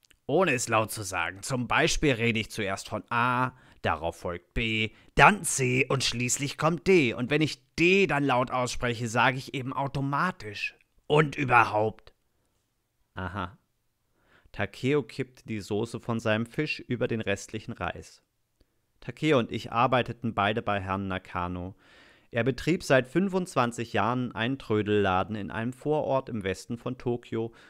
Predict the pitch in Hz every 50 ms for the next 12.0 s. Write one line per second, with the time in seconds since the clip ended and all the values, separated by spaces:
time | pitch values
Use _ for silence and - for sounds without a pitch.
0 | - _ - - 107 - - 120 120 117 120 120 - 143 120 - 92 82 85 -
1 | - 92 87 85 90 90 - _ _ - 90 90 90 - _ _ _ _ _ _
2 | _ _ _ - 143 156 175 165 - - - 113 107 104 101 101 98 95 98 104
3 | 107 120 117 110 98 104 98 - 76 107 107 104 107 104 - - 113 117 120 -
4 | 117 107 98 113 139 147 139 - - 104 101 - 101 - - - 113 117 117 117
5 | 117 - - 127 120 - - - 135 147 139 123 - - 104 95 95 - - 95
6 | - 92 92 92 90 - 101 92 _ _ - - - _ _ - 107 - - 107
7 | 107 104 92 - 107 95 92 110 139 110 123 123 120 117 113 123 - - 113 110
8 | 110 104 - 104 101 120 127 - - 92 92 98 - _ _ _ _ _ _ -
9 | - - - - 110 107 104 113 117 - - - 113 - - 135 - _ - -
10 | - - - - - _ _ - _ _ _ _ _ _ _ _ _ _ _ _
11 | _ _ _ _ _ _ _ - 98 95 107 120 120 123 120 117 - - - _